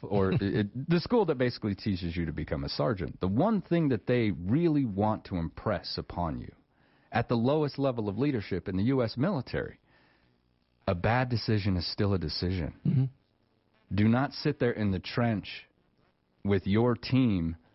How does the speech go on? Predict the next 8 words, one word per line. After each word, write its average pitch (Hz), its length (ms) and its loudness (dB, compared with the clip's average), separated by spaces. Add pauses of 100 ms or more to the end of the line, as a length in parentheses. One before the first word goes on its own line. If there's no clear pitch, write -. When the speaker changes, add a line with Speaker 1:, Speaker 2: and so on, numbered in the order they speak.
(340)
Speaker 1:
and 110 140 0
do 104 100 2
nothing. 104 520 -2
Speaker 2:
Yeah, 107 240 0 (300)
right. 113 240 0 (140)
Speaker 1:
You 104 200 0
have 92 220 -2 (120)
got 127 400 0